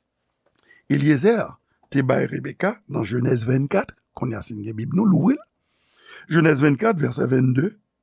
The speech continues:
vèsè vennèf a trannteyen, e vèsè senkannteyen a senkannntwa. Jenèz vennkat, vèsè vennde, " Quand les chameaux eurent fini de boire,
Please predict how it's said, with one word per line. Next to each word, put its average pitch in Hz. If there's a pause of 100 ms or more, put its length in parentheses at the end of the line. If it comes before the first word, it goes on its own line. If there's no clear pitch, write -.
(640)
vèsè 143
vennèf 185 (520)
a 131
trannteyen, 160 (640)
e 139
vèsè 127
senkannteyen 170 (640)
a 151
senkannntwa. - (1500)
Jenèz 147
vennkat, 131
vèsè 110
vennde, " 156 (360)
Quand 247
les 151
chameaux 180 (160)
eurent 147
fini 151
de 135
boire, -